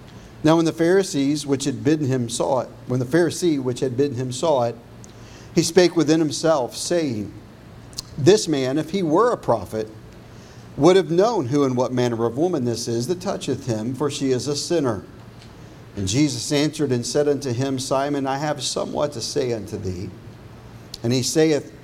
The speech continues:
Master, say on. And there was a certain creditor, which had two debtors,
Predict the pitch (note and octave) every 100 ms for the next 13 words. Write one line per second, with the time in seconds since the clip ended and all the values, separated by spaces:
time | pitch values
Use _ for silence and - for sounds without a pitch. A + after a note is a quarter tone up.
0 | - B2 C#3+ F3+ - C3+ - - E3+ F#3
1 | G#3+ E3 G#2+ - - - - - - -
2 | - - F#3 B3+ G3 - G#3 F#3 D3+ -
3 | D#3+ B2+ - G2+ - - - B2 D3 C3
4 | - C#3+ B2 A#2+ G2+ A2+ -